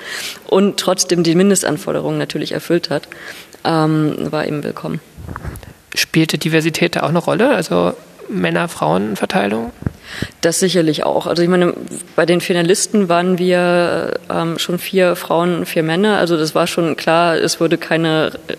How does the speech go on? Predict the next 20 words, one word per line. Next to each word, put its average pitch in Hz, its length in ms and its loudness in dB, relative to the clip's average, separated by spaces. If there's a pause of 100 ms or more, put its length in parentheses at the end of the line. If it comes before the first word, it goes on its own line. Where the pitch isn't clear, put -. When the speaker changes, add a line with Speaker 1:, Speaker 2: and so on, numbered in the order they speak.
Speaker 1:
ähm, 160 220 -4
gleichgeschlechtliche 170 760 -4
Crew 214 280 0
sein. 196 340 0 (640)
Ähm, 170 440 2 (400)
war 165 460 2
auch 160 160 -2
gut. - 100 2
Also 170 260 2
ich 170 120 0
meine, 190 160 4
ob - 120 -2
das 185 160 0
jetzt - 240 0 (240)
zwei 175 240 2
Frauen 190 340 2
plus - 200 -4
vier 175 160 0
Männer 165 400 0
oder - 440 0